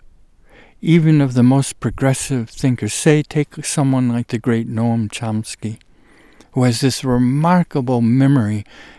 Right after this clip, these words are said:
of every detail and transgression of especially North American empire and the great violence that it's caused over the past two hundred years.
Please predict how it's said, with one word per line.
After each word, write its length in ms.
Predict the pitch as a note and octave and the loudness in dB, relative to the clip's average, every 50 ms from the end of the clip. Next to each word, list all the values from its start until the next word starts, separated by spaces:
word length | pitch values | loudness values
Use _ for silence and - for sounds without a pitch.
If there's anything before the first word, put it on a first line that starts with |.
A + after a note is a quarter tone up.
| _ - | _ -2
of 200 | C#3+ B2 A#2 C3 | 0 0 0 -2
every 580 | - D3+ D3 F3 F3+ D#3+ - E3+ D#3+ D#3 D3 | 0 2 4 4 4 2 0 0 0 0 -2
detail 840 | C3 A#2 G2+ - C#3+ D3 D3+ D3 - - - - C#3 C3+ C3+ C3+ B2+ | -4 -8 -8 -4 -2 0 0 -2 -4 -6 -2 0 2 2 2 0 0
and 160 | B2+ A#2+ A#2+ - | 0 0 -2 -2
transgression 1160 | - - C3 A#2 A#2 A2+ - - - - - - _ - B2 C3+ C#3 - - - G2+ G2+ G2 - - _ _ _ _ _ - _ _ _ _ _ - | -2 -2 0 2 2 0 -2 -4 -12 -16 -20 -20 _ 2 2 2 2 2 -2 -6 -8 -8 -10 -14 -20 _ _ _ _ _ -20 _ _ _ _ _ -6
of 160 | - A#2 A2+ | -4 -2 -2
especially 880 | B2 A2+ - - - - D#3+ D#3+ D3+ - - D3 C3 B2 B2 B2 A#2+ - - - - - - _ | -2 -2 -2 -8 -4 0 2 2 2 0 -2 0 0 2 0 0 -2 -6 -12 -20 -20 -20 -12 _
North 540 | - A#2 A#2+ B2+ C3 B2+ A#2+ - - - - _ _ _ - - _ | 0 2 4 6 4 4 2 0 -6 -16 -18 _ _ _ -20 -14 _
American 640 | - B2+ A2 A2 A2 A2+ A2+ A2+ G#2+ - A#2 G#2+ A#2 | -2 0 0 2 2 2 2 0 -2 -2 -4 -4 -4
empire 640 | B2 A2 G#2+ G#2 - - G#2 F#2+ F#2 F#2 F2+ F2 - _ _ _ _ _ _ _ _ _ _ _ _ - | -2 -2 -4 -4 -4 -6 -8 -6 -6 -6 -8 -10 -14 _ _ _ _ _ _ _ _ _ _ _ _ 0
and 100 | C3 A#2+ | 2 2
the 80 | A#2 | 2
great 220 | A2 C#3 C#3+ C#3+ B2+ | 2 2 0 0 -2
violence 960 | A#2+ G#2+ G#2+ G#2+ A2+ A#2+ B2+ C3 C#3 C#3+ C3+ C3 B2+ A#2+ A2+ G#2+ - - - | -4 -6 -2 0 2 2 4 4 4 4 2 2 2 0 0 -2 -6 -8 -14
that 240 | - - A#2+ A2 A2 | -8 -4 -4 -2 -2
it's 380 | A2+ G#2+ G2+ - - - - - - - - - - - - - - _ _ _ - _ _ _ _ | -2 -4 -4 -6 -10 -12 -12 -14 -20 -20 -20 -20 -20 -20 -20 -20 -20 _ _ _ -20 _ _ _ _
caused 680 | - - B2+ A#2 A2 G#2+ G2+ G2+ G2+ - - - - - _ _ _ _ _ _ _ _ _ _ _ _ _ - - | 0 0 2 2 2 0 -2 -4 -6 -10 -12 -12 -14 -18 _ _ _ _ _ _ _ _ _ _ _ _ _ -14 -4
over 200 | - B2+ A2+ A#2+ | -2 -2 0 0
the 120 | A#2 A#2 | 0 -2
past 480 | - - - B2 A#2 A2+ - - - - | -2 -2 -2 0 0 0 -2 -6 -10 -4
two 140 | - B2 G2+ | -2 -2 -2
hundred 420 | F#2 A#2 A2+ G#2+ G2+ G2 F#2+ G#2+ | 0 -2 -2 -2 -2 -2 -2 -2
years. 460 | G#2+ G#2 G#2 G2 G2 G2+ - - - | 0 0 0 0 -2 -4 -8 -12 -18